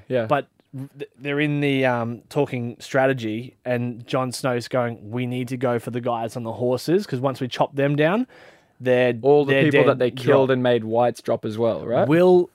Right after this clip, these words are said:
Speaker 2: the dragon drop if they, I wonder if that could be the death of the dragon. It's not, more cinematic death for that dragon, the ice dragon, would to be have it spitting the blue flame at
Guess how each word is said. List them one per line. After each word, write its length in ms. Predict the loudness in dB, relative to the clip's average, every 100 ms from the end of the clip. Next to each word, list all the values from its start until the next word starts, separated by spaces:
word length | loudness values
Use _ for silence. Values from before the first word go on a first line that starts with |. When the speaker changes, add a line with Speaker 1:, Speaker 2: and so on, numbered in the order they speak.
| -10
Speaker 2:
the 100 | -8
dragon 460 | -4 0 0 0 -2
drop 260 | -4 -4
if 140 | -10 -10
they, 440 | -8 -8 -10 -16 _ -10
I 40 | -4
wonder 160 | -4
if 80 | -4
that 260 | -4 -6 -6
could 120 | -6
be 100 | -4
the 100 | -4
death 220 | -6 -6
of 80 | -10
the 80 | -10
dragon. 500 | -10 -10 -12 -14 -18 -18 -14
It's 220 | -14 -8
not, 260 | 0 0 0
more 300 | -10 -2 0
cinematic 440 | 0 0 0 0 -2
death 220 | -6 -6
for 140 | -6 -4
that 180 | -4
dragon, 600 | -6 -4 -4 -6 -10 -12 -10
the 100 | -8
ice 280 | -4 -6 -6
dragon, 420 | -10 -8 -8 -10 -14 -20 -6
would 140 | -6
to 80 | -4
be 120 | -6 -2
have 260 | -2 -2 -6
it 220 | -10 -10
spitting 580 | -12 -6 -2 -2 -2 -6 -12 -20 _
the 100 | -10
blue 520 | -6 -2 0 0 -2 -8
flame 600 | -4 -2 -2 -4 -8 -12 -8
at 260 | -6 -6